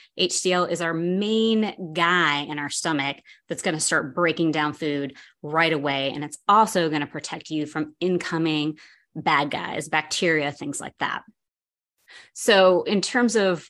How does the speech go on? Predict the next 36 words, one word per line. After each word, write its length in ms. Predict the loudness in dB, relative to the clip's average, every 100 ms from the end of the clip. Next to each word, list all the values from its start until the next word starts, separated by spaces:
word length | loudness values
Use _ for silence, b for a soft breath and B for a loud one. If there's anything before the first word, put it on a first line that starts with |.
| 0
adding 300 | 2 2 0
probiotics, 720 | -2 -4 0 4 4 2 0
that's 240 | -6 -6
usually 320 | -8 -4 -2 -2
a 80 |
really 260 | -2 -6 -4
important 340 | -4 -4 -4
thing. 320 | 0 4 4 0 B B
But 80 | 0
I 140 | 2 4
always 200 | 2 0
say 140 | -4
don't 240 | -2 -4 -2
go 160 | -2
willy-nilly 600 | -2 -2 0 2 2 0
with 160 | -4 -8
probiotics 640 | -10 -6 -4 -4 -6 -10
because 480 | -12 -6 -4 -4 -4 -10 B B _
they 80 | 0
can 120 | 4
actually 280 | 4 4 2
make 180 | 2 0
a 40 |
situation 640 | -4 -6 -4 -4 -4 -4 0
worse 500 | 0 0 0 -4 -6 b b b _ -6
depending 360 | 0 4 4
on 100 | 4
what's 160 | 0 -4
going 220 | -6 -6
on 220 | -6 -6
in 140 | -4 -4
your 100 | -4
body 400 | -6 -6 -8 -8
and 240 | -8 -8
what 380 | -6 -4 -4 -6
types 600 | -10 -4 -4 -4 -8